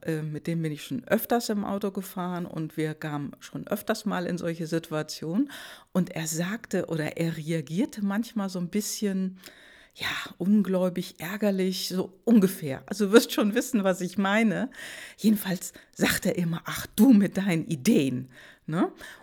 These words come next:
Und ja, dann kamen wir, äh, zu dieser Stelle, wo tatsächlich dieser Stau auch vor uns war.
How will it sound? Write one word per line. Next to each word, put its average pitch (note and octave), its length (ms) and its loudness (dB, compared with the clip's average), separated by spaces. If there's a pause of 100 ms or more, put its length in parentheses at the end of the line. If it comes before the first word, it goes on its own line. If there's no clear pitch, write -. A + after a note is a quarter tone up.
(120)
Und F#3+ 560 0
ja, G#3+ 240 2
dann E3+ 240 -2
kamen F#3+ 400 4
wir, B3 340 2
äh, G3+ 180 0
zu - 160 -4
dieser F#3 300 -2
Stelle, F3+ 460 -2
wo F3+ 100 0
tatsächlich A#3+ 1080 -2
dieser F#3+ 380 -2
Stau G3+ 540 0
auch D3 280 -4
vor G#3+ 300 2
uns D3 340 -4
war. D3+ 340 -6